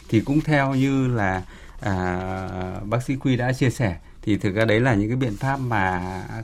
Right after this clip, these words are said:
cơ bản để mà giải quyết những cái tình trạng mà quá tải, không để cho các em bé là, à, đáng phải nhập viện nhưng mà lại không có chỗ nhập viện. Nhưng mà thực ra chúng ta cũng phải, phải, à,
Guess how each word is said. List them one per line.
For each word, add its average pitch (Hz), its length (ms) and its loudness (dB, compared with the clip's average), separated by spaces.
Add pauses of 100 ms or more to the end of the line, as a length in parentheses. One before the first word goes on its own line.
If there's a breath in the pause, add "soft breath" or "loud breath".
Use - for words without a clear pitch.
cơ 147 160 10
bản 120 260 6 (160)
để 98 320 0
mà 90 260 0
giải 87 200 -4 (100)
quyết 156 200 2 (380 loud breath)
những 120 140 -2
cái 135 100 0
tình 107 220 2
trạng 101 340 -2
mà 90 140 2
quá 104 220 2
tải, 101 340 2
không 127 280 4
để 87 200 4
cho 120 180 0
các 131 160 -2
em 120 180 0
bé 104 200 2
là, 110 300 -2 (240 loud breath)
à, - 140 -4
đáng 135 260 4
phải 131 200 0
nhập 95 200 2
viện 117 180 2 (280 loud breath)
nhưng 135 320 8
mà 104 280 4 (300 soft breath)
lại - 140 -6
không 113 220 0
có 110 80 2
chỗ 135 140 -2
nhập 127 260 0
viện. 101 180 -2 (500 loud breath)
Nhưng 147 140 8
mà 131 80 8
thực 104 180 4
ra 120 180 4
chúng 131 180 2
ta 127 160 6
cũng 127 240 4
phải, 90 480 2
phải, 87 320 0
à, 87 420 0